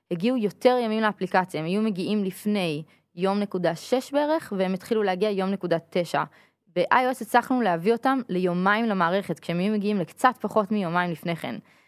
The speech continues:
זה, זה שינוי כל כך מרגש, כי הוא כל כך קטן מבחינת מה שעשינו. נכון, לשרטט את זה על נייר עכשיו לוקח שתי דקות.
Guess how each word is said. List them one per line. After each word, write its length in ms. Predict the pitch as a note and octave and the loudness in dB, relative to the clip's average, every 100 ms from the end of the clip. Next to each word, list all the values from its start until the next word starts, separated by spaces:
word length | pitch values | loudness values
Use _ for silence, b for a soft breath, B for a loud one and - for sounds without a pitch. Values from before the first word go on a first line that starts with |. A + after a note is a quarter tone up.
| b - | b -16
זה, 200 | D#3+ E3 E3+ E3 D#3+ E3 E3 - _ _ _ _ _ - _ _ | -6 -2 0 0 0 -2 -4 -8 _ _ _ _ _ -20 _ _
זה 120 | F3+ | -4
שינוי 280 | G3+ A#3 B3+ D#4 | -2 0 0 2
כל 100 | B3+ | 4
כך 200 | B3 B3+ | 4 4
מרגש, 680 | D4 B3 F#3 F3+ D#4+ - - | 2 2 2 0 -2 -6 -10
כי 380 | - F#3+ F#3 F#3+ - | -4 -2 0 -2 -6
הוא 100 | G3+ | -6
כל 140 | - G#3+ | -2 2
כך 180 | D4 C#4+ | 4 4
קטן 340 | - C#4+ A#3 A#3 | 2 2 4 2
מבחינת 540 | A#3+ - F#3+ F3+ F3+ - - | -4 -2 0 0 -2 -12 -2
מה 180 | F#3+ F#3 | 0 0
שעשינו. 520 | G#3 E3+ - F3+ E3 | 0 0 0 -2 0
נכון, 220 | E3 A3+ | 0 0
לשרטט 380 | A3 F#3+ A3+ A#3+ | 0 -2 -2 -2
את 80 | G3 | 0
זה 80 | F#3+ | 2
על 60 | |
נייר 220 | F#3 G#3 | 2 2
עכשיו 240 | A#3+ - A#3 | 0 -2 -2
לוקח 280 | F3+ G3 F#3+ | 0 -2 -4
שתי 200 | - F#3 | -6 -4
דקות. 460 | F#3 D3+ C3+ _ | -4 -4 -8 _